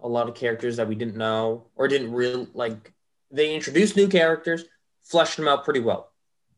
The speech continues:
And then they also fleshed out characters that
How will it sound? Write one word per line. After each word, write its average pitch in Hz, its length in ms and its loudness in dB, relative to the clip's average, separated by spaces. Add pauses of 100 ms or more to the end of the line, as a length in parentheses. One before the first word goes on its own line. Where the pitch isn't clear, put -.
(440)
And 151 160 2
then 151 160 4
they 151 140 4
also 143 880 2 (1600)
fleshed - 480 0
out 143 160 2
characters 143 500 2
that 127 360 0